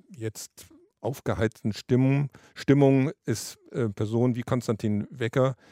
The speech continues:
gibt, die nach wie vor ihre pazifistische Stimme erheben. Und wir müssen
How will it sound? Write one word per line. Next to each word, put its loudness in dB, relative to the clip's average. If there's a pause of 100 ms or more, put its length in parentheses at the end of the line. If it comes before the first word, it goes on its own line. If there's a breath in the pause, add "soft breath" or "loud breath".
(400 soft breath)
gibt, 0
die 4
nach 4
wie -2
vor 2
ihre 0 (160)
pazifistische -4
Stimme 0 (1000 soft breath)
erheben. 2 (160)
Und 2
wir 4
müssen 0